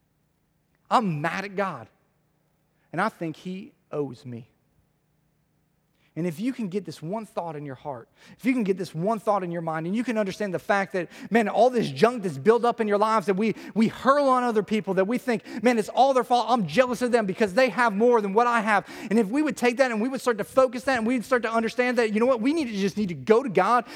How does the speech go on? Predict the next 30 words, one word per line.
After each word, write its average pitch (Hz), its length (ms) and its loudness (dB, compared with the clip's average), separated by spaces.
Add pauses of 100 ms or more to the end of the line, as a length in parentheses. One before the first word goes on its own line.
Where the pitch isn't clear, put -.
and 208 140 2
get 214 160 4
real 240 300 2
and 202 120 -2
go, 185 180 2
"God, 226 360 0
you 214 60 0
know 202 140 2
what? 240 260 0 (360)
I 302 180 2
think 214 280 -4
you 190 140 -2
ripped 196 240 0
me 185 140 -4
off. 127 420 -6 (1300)
I 302 160 2
think 262 240 -2
you 226 140 0
ripped 214 240 4
me 233 100 -2
off. 190 160 -2
Man, 220 220 2
you 240 140 0
could - 360 -2
have 311 320 0 (960)
done 214 380 0
this, 165 460 -8 (1040)
and 156 80 -8
you 165 80 -8
didn't. 165 320 -6